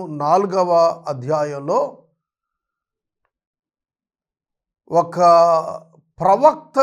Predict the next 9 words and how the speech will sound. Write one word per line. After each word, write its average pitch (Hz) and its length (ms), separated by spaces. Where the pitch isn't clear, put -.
యొక్క 214 400
శిష్యుని 240 580
భార్య 147 480
ఎలీషా 240 520
ప్రవక్త 185 480
యొద్దకు 160 500
వచ్చి, 131 420
తన 180 140
భర్త 190 300